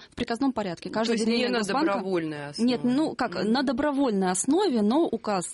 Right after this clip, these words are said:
Speaker 1: То есть как,
Speaker 2: Ну,
Speaker 1: как и участие в
Speaker 2: обязательно.
Speaker 1: госзаймах.
Speaker 2: Мгм.
Speaker 1: Все обязаны участвовать, но на добровольной основе, да.
Speaker 2: Спасибо. Ну, время уже подводить итоги. Коротко. Давайте подведем итоги. Сергей Николаевич. Ну, единодушны были в том, что на самом деле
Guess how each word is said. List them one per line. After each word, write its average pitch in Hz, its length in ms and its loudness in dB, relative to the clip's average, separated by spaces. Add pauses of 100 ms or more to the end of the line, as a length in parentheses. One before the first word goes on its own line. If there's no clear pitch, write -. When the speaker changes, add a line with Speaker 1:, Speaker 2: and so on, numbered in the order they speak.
(140)
Speaker 1:
То - 80 -10
есть 185 100 -8
как, 247 140 -6
Speaker 2:
Ну, 180 60 -8
Speaker 1:
как 254 180 -2
и - 20 0
участие 269 540 0
в 220 60 -4
Speaker 2:
обязательно. 220 40 -6
Speaker 1:
госзаймах. 208 560 0
Speaker 2:
Мгм. 208 80 -6
Speaker 1:
Все 285 200 -2
обязаны 226 340 -2
участвовать, 175 480 -8
но 269 120 0
на 254 120 2
добровольной 202 480 -4
основе, 165 320 -10
да. 175 100 -6 (1120)
Speaker 2:
Спасибо. 214 460 -2
Ну, 240 100 0
время 269 320 0
уже 262 160 -2
подводить 247 580 -4
итоги. 254 460 -2
Коротко. 202 600 -4
Давайте 233 400 -4
подведем 190 520 -6
итоги. 160 280 -8
Сергей 190 360 -6
Николаевич. 156 640 -6 (760)
Ну, 269 300 0
единодушны 262 760 0
были 202 460 -2 (300)
в - 160 -20
том, 233 180 -2
что 185 640 -2
на 117 480 -8
самом 214 420 -4
деле 208 520 -4